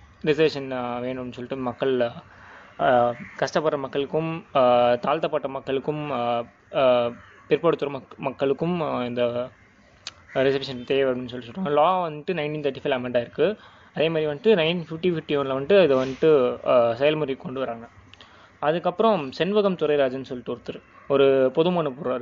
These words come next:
மெட்ராஸ் ஹை கோர்ட்ல. என்னன்னா, ஆ, like, வந்துட்டு ரிசர்வேஷன் வேணாம், இது வந்துட்டு, ஆ, இது வந்துட்டு, ஆ, சி-, சில மக்களை மட்டும் சப்போர்ட் பண்ணுது and, ஆ, வந்துட்டு,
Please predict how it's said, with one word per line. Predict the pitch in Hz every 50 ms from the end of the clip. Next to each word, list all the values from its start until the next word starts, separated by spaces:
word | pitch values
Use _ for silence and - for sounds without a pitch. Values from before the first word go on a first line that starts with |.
| 170
மெட்ராஸ் | 170 127 123 143 131 -
ஹை | - 139 131 -
கோர்ட்ல. | - 131 - -
என்னன்னா, | 143 170 202 196 180 147 143 147 175 208 214 185 143 127 - - - _ _ _ _ -
ஆ, | 143 135 135 135 131 131 131 131
like, | 135 139 135
வந்துட்டு | - 143 143 156 156
ரிசர்வேஷன் | 151 165 180 165 147 - 135 131
வேணாம், | 135 135 135 131 127 131
இது | 131 139 143 143
வந்துட்டு, | 143 147 143 - 175 175 175 151 131 123 123 127 - - - _ _ _ _ _ _ _ _ _ _ -
ஆ, | 160 143
இது | 135 143 151 165 160
வந்துட்டு, | 160 156 - 190 175 160 151 139 131 131 127 131 135 131
ஆ, | 151 143 135 127 - -
சி-, | 165 175 - 185
சில | 147 - 165 170 180
மக்களை | 170 160 - - 185 180
மட்டும் | 170 175 156 - 147 143
சப்போர்ட் | 160 156 - 180
பண்ணுது | 139 139 151 208 240 208
and, | 165 151 139 127
ஆ, | 127 120 120 117
வந்துட்டு, | 117 117 117 - 147 143 - 175 190 190 175 151 135 127